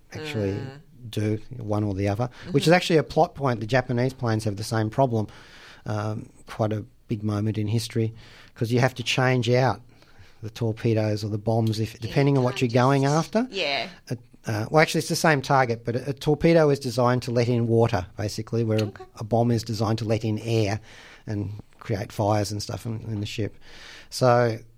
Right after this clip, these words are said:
Speaker 1: i-, it's said that you actually need torpedoes to sink the ship, but,
Speaker 2: Mm.
Speaker 1: but this is basically a dive bombing campaign.
Speaker 2: Yeah, right.
Speaker 1: You know, so, in fact, I think in history, if memory serves, there was only one Japanese ship sunk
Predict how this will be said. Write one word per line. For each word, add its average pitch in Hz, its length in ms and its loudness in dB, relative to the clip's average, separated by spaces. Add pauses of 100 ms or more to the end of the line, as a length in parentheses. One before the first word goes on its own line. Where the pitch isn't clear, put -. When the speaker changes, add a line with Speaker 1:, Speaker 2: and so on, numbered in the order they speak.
(120)
Speaker 1:
i-, - 20 -6
it's 131 300 -4
said 139 240 4
that 117 60 -2
you 113 180 0
actually 110 280 0
need 110 320 2
torpedoes 107 580 0
to - 100 -10
sink 110 340 -6
the 113 80 -6
ship, 139 260 -2 (100)
but, 165 80 -10
Speaker 2:
Mm. 160 260 -4
Speaker 1:
but 131 180 -10
this 143 160 2
is 147 100 2
basically 131 480 2
a 107 60 2
dive 110 360 2
bombing 107 260 0
campaign. 107 640 -2
Speaker 2:
Yeah, 143 300 -6
right. 113 280 -12 (260)
Speaker 1:
You 117 80 -6
know, 107 200 -4
so, 113 380 0 (380)
in - 80 -2
fact, 156 220 2
I 170 60 4
think 208 280 0 (200)
in 180 460 0 (480)
history, 208 680 2
if 185 100 0
memory 190 360 4
serves, 190 640 4
there 185 180 -2
was 180 140 -2
only 190 240 2
one 196 460 2 (800)
Japanese 185 500 0
ship - 280 -2
sunk 202 560 -2